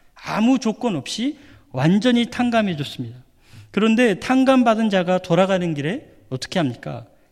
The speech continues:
자기에게 백 데나리온 빚진 자를 잡아다가 겁박하고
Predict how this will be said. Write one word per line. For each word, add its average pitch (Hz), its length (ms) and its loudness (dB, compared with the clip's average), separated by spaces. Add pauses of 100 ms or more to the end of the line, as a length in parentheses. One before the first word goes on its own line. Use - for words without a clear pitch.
(120)
자기에게 160 800 -4 (280)
백 160 360 -2
데나리온 175 600 0
빚진 175 340 -4
자를 156 360 -4
잡아다가 156 720 -4 (280)
겁박하고 - 880 -6